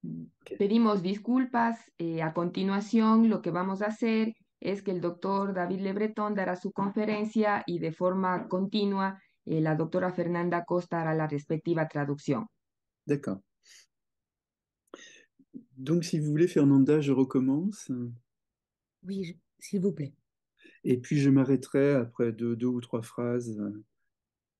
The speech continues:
Speaker 3: Parfait.
Speaker 1: D'accord ?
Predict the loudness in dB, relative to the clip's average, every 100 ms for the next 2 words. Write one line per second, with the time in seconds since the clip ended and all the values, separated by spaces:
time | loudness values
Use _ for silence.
0 | _ _ _ _ _ _ _ _ _ _
1 | _ _ _ _ _ _ -18 -10 -8 -8
2 | _ _ _ _ _ -2 0 -2